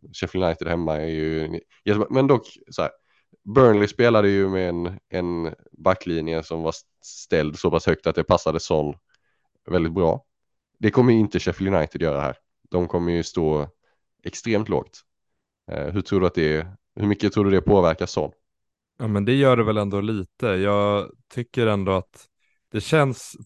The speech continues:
Speaker 2: på förhand lite mer som en Madison-match än vad det känns som en Son-match. Men,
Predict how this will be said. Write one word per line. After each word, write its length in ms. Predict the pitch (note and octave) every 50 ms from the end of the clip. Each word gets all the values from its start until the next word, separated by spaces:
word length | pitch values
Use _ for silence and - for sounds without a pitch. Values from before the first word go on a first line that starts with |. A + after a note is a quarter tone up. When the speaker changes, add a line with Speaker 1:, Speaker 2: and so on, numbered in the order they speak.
| _ -
Speaker 2:
på 100 | - A#2+
förhand 420 | - C#3 C#3 C3 B2+ C3 A#2+ A#2
lite 340 | B2 C#3 C#3 A#2+ G#2+ - -
mer 200 | B2 B2 A2 G2+
som 120 | F2 G#2 G2+
en 100 | G2 G2
Madison-match 720 | G2 F#2+ F2+ F#2 D#2+ F#2+ F#2 F#2 F2+ E2+ - - - -
än 200 | - F#2 F2 E2+
vad 140 | F2 F2
det 80 | F2 E2+
känns 220 | E2+ F2+ E2+ D#2+
som 120 | F2 E2+ E2+
en 60 | F2
Son-match. 580 | E2+ G2 F#2 F2 F2+ G2 F#2 E2+ - - - -
Men, 220 | - G2 G2 F#2